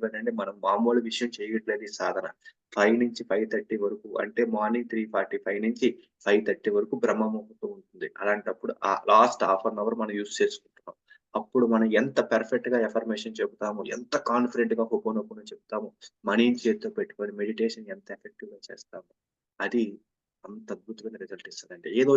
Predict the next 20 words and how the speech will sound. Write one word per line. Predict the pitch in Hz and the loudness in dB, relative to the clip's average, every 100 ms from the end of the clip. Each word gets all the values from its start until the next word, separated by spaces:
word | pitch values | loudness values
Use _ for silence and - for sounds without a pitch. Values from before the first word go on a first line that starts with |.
| 135 | 6
చేస్తున్నామని | 113 - 113 110 107 101 107 | 4 2 0 0 0 -4 -6
కాకుండా | - 127 175 - _ _ _ _ | -8 -8 -8 -10 _ _ _ _
కాన్ఫిడెంట్ | - 139 147 - 127 113 113 | -2 0 0 -2 -4 -4 -6
గా | 98 - | -8 -6
ఒక | 117 - | -8 4
ఫీల్ | 170 214 196 | 6 6 6
తో | 139 | 4
చేయండి. | 101 92 80 - _ _ _ _ _ _ _ 104 | 2 0 -2 -14 _ _ _ _ _ _ _ -6
అని | 135 - _ 117 | -4 -6 _ -2
నేను | 101 101 | -2 -4
చెప్తున్నాను. | 92 - 101 117 - 98 | -8 -8 -6 -6 -4 -4
అర్థం | 98 127 123 | 0 0 2
చేసుకోవడానికి | 110 - 107 98 92 | -2 -2 -6 -6 -6
ట్రై | 90 - | -8 -8
చేయండి. | 90 _ - | -14 _ -20
చాలా | - - 147 | -14 -4 -4
ఇంపార్టెంట్. | 123 - 92 - _ - _ _ _ _ _ _ _ _ _ - | -4 -8 -12 -14 _ -20 _ _ _ _ _ _ _ _ _ -2
చాలా, | 120 123 123 | 2 2 2
చాలా | 113 104 | 0 -2
ఇంపార్టెంట్. | 95 - - - | -6 -14 -16 -16